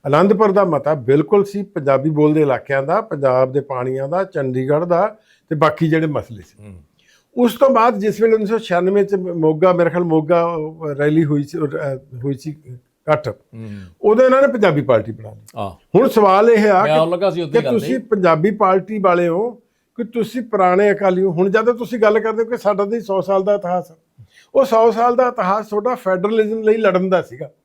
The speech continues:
Speaker 2: ਮੈਂ ਉੱਥੇ ਆਉਣ
Speaker 1: ਪੰਜਾਬ
Speaker 2: ਲੱਗਾ।
Speaker 1: ਦੀ ਆਟੋਨਮੀ ਤੇ ਪੰਜਾਬ ਦੇ ਕਲਚਰ ਤੇ ਪੰਜਾਬ ਦੀ ਜਿਹੜੀ ਵੱਖਰੀ ਸੱਭਿਆਚਾਰਕ ਪਛਾਣ।
Speaker 2: ਉੱਥੇ ਆਉਣ ਲੱਗਾ ਮੈਂ।
Speaker 1: ਹਾਂ।
Speaker 2: ਉਹਦੇ, ਹੁਣ ਇਹਦੇ ਵਿੱਚ ਤੁਹਾਡੀ ਜਿਹੜੀ ਤੁਸੀਂ ਗੱਲ ਕੀਤੀ, ਕੱਲ੍ਹ ਹੀ ਛੇੜ ਲਈ, ਮੈਂ ਵੀ ਛੇ-, ਛੇੜ ਲੱਗਾ, ਅਕਾਲੀ ਪੋਲਿਟਿਕਸ ਛੇੜ ਲੱਗਾ ਸੀ।
Speaker 1: ਨਹੀਂ।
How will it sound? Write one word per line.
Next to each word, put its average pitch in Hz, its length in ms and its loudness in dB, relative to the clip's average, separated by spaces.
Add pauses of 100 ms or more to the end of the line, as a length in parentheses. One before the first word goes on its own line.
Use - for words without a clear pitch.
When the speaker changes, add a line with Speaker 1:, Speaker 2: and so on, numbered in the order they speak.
(140)
Speaker 2:
ਮੈਂ 175 80 -8
ਉੱਥੇ 208 140 -6
ਆਉਣ 196 80 2
Speaker 1:
ਪੰਜਾਬ 196 220 4
Speaker 2:
ਲੱਗਾ। 226 100 0
Speaker 1:
ਦੀ 247 80 2
ਆਟੋਨਮੀ 202 480 0
ਤੇ 220 140 0
ਪੰਜਾਬ 185 400 -2
ਦੇ 208 80 -2
ਕਲਚਰ 185 420 -8
ਤੇ 226 140 -8
ਪੰਜਾਬ 170 500 -6
ਦੀ 202 140 -12
ਜਿਹੜੀ 190 260 -8
ਵੱਖਰੀ 180 640 -6
ਸੱਭਿਆਚਾਰਕ 196 760 -2
ਪਛਾਣ। 185 360 -8
Speaker 2:
ਉੱਥੇ 175 240 -4
ਆਉਣ 175 120 -2
ਲੱਗਾ 117 180 -6
ਮੈਂ। 98 140 -12 (120)
Speaker 1:
ਹਾਂ। 110 260 -6
Speaker 2:
ਉਹਦੇ, 180 300 -6
ਹੁਣ 214 140 -6
ਇਹਦੇ 226 200 0
ਵਿੱਚ 240 100 -8
ਤੁਹਾਡੀ 214 180 -2
ਜਿਹੜੀ 180 140 -6
ਤੁਸੀਂ 175 140 -4
ਗੱਲ 147 220 0
ਕੀਤੀ, 165 240 -6
ਕੱਲ੍ਹ 151 260 -2
ਹੀ 170 60 -2
ਛੇੜ 147 240 -4
ਲਈ, 170 60 -8
ਮੈਂ 180 100 -4
ਵੀ 175 60 -6
ਛੇ-, 156 200 -8
ਛੇੜ 127 240 -4
ਲੱਗਾ, 139 160 -2
ਅਕਾਲੀ 120 320 -6
ਪੋਲਿਟਿਕਸ 113 300 -8
ਛੇੜ 110 220 -12
ਲੱਗਾ 110 200 -8
ਸੀ। 139 60 2
Speaker 1:
ਨਹੀਂ। 131 160 2